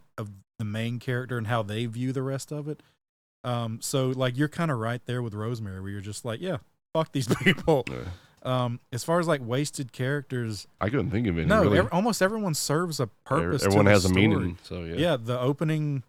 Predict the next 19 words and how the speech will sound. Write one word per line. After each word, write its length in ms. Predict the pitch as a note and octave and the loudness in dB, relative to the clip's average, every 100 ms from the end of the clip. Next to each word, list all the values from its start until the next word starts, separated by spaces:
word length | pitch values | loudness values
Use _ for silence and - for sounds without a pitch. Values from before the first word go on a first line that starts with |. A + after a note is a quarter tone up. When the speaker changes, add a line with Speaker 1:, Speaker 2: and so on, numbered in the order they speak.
| _ _ | _ _
Speaker 1:
the 60 | A#2 | -10
first 320 | - C#3+ - | 0 0 2
girl 180 | C#3+ C#3 | 0 2
you 140 | C3 | 0
meet 260 | B2 C3 C3+ | 0 -2 -2
who 120 | B2 | -6
dies 500 | G#2+ A2+ A#2+ B2+ B2+ | -2 -2 0 -2 -4
by 180 | - A2 | -6 -6
suicide, 520 | G#2 A#2+ B2+ C#3 C3+ | -4 -4 -4 -2 -2
like, 180 | B2 A2 | -2 -6
she's 300 | - G#2 A2+ | -8 -8 -4
got 160 | C3 B2 | -2 -2
a, 80 | A#2+ - | -6 -8
like, 260 | G#2+ G2 | -8 -6
she 180 | - B2+ | -6 -6
sets 340 | - C3+ - | -4 -6 -4
up 160 | C3+ - | -6 -4
the 80 | B2 | -6
necklace, 680 | A2 A2 B2 B2+ B2+ B2+ | -4 -4 -6 -6 -6 -6